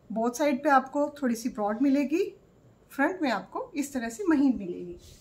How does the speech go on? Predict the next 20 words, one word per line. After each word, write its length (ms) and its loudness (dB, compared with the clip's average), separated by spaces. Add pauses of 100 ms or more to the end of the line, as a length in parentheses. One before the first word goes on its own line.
(640)
इसमें 340 -4
आपको 400 4
फिर 280 4 (920)
लखनवी 420 0
का 100 0
एक 220 -2
piece 200 -2
हम 140 2
और 140 -4
दिखा 300 -4
रहे 120 -4
हैं, 200 -4 (500)
जो 100 -6
कि 140 4
बड़ा 240 2
प्यारा 440 0
सा 220 -2 (460)
पैरेट 340 -4
कलर 300 0
है। 180 -6